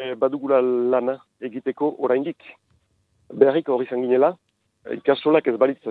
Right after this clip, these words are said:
sortu, eh, duela berrogeita hamar urte, ez dakigu, zertan izanen zen, eh, euskara Siberuan, eskualdea asti zaila da, hala ere, alde hortaik,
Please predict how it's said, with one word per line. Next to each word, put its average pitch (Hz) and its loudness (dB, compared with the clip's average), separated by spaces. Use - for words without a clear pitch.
sortu, 143 -4
eh, 110 -4
duela 120 4
berrogeita 123 4
hamar 120 2
urte, 151 0
ez 135 -2
dakigu, 131 0
zertan 120 0
izanen 117 2
zen, 117 2
eh, 107 4
euskara 120 2
Siberuan, 123 2
eskualdea 110 2
asti 131 -6
zaila 117 4
da, 170 2
hala 120 2
ere, 147 2
alde 120 2
hortaik, 180 -2